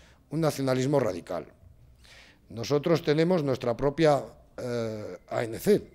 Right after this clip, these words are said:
vasca, que se llama Gure Esku Dago, que es "está en nuestra mano",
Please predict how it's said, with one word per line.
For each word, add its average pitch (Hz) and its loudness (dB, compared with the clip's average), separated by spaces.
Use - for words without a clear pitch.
vasca, - -4
que 82 -12
se 95 -8
llama 160 0
Gure 110 -4
Esku - -4
Dago, 82 -2
que 107 -6
es 110 -2
"está 101 -4
en 110 -6
nuestra 85 -4
mano", 85 -4